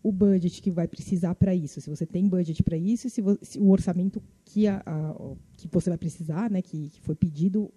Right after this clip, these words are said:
cabe. É, e se isso, que é o mais importante, está dentro de um, de um ecossistema digital que a gente fala, né, que a gente chama assim. O que que é esse ecossistema digital? Não dá pra você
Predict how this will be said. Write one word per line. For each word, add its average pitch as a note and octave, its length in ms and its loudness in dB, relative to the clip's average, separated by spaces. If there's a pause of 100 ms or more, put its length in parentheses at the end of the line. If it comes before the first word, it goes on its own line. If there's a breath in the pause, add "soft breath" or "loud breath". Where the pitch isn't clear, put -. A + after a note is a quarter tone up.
cabe. D3 460 -8 (1000 soft breath)
É, E3+ 420 4 (220)
e G3+ 60 -2
se G#3+ 520 0
isso, F3+ 220 -4
que - 120 -6
é E3+ 40 -2
o E3+ 40 -2
mais G#3+ 380 -2
importante, G3 920 -2
está A3+ 520 -2 (180)
dentro F3 720 4
de D#3 160 2
um, F3+ 160 4 (220)
de D#3+ 140 0
um F#3+ 140 6
ecossistema G#3+ 920 0
digital F3 420 -2
que F3+ 100 -8
a E3 60 -4
gente E3+ 240 -2
fala, C3+ 380 -8
né, C#3+ 160 -8
que D#3+ 100 -6
a - 20 -4
gente D#3 200 -4
chama D3 380 0
assim. - 200 -8
O B3 40 -4
que B3 140 -2
que - 140 -4
é C4 60 2
esse A3+ 200 2
ecossistema G3 680 0
digital? E3 460 -4 (1400 soft breath)
Não C#4 140 2
dá D4+ 100 2
pra D#4+ 120 4
você C4+ 240 2